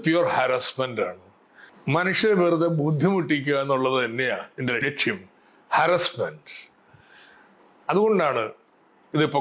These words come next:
കോടതിയിൽ വേണ്ടി വന്നാൽ ഇനിയും ചോദ്യം ചെയ്യും ഈ സമൻസിനെ. വർഷം ഒന്നരയായില്ലെന്ന് ഇ ഡി അന്വേഷിക്കാൻ തുടങ്ങിയിട്ട്. എത്ര പ്രാവശ്യം കിഫ്ബിയുടെ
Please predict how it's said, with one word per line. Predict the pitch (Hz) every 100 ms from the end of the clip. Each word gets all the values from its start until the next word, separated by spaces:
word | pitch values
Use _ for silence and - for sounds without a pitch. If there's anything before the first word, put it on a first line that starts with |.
| -
കോടതിയിൽ | 156 156 165 156 131 104 180 - -
വേണ്ടി | 220 208 185
വന്നാൽ | 160 165 151
ഇനിയും | 139 147 131
ചോദ്യം | 135 131 127 110
ചെയ്യും | 113 98 110 -
ഈ | 151 151
സമൻസിനെ. | 147 127 123 - 110 98 101 _ _ _ _ - - - - - _ 160
വർഷം | 185 - 226 220
ഒന്നരയായില്ലെന്ന് | 190 170 175 170 151 143 143 131 123 101 92 _ - 143
ഇ | 160
ഡി | 156 139
അന്വേഷിക്കാൻ | 131 131 - 139 147 135
തുടങ്ങിയിട്ട്. | 131 123 113 - _ _ _ _ _ _ _ - - - - 175
എത്ര | 208 214 208
പ്രാവശ്യം | 202 190 139 160 165 143
കിഫ്ബിയുടെ | 175 - 170 156